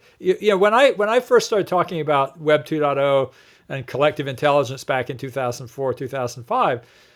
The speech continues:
I used to use Amazon as an example, just like Google, because they did use collective intelligence, you know, uh, and I used to show, here's, here's a search on Barnes and Noble dot com.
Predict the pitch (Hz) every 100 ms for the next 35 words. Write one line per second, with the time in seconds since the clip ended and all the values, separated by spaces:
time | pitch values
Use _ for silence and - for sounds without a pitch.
0 | _ - 165 185 214 214 190 170 180 180
1 | 165 160 156 170 147 196 254 - 127 131
2 | 151 143 196 247 139 131 - _ _ _
3 | _ _ - 165 202 185 208 226 180 220
4 | 339 349 240 165 - 160 143 151 135 123
5 | 131 120 107 110 - - 160 151 165 160
6 | 160 160 156 160 196 - 170 - 180 185
7 | 180 165 _ _ _ - 180 185 - 170
8 | 208 196 180 196 190 - 170 147 156 165
9 | 135 147 170 156 139 131 - 131 131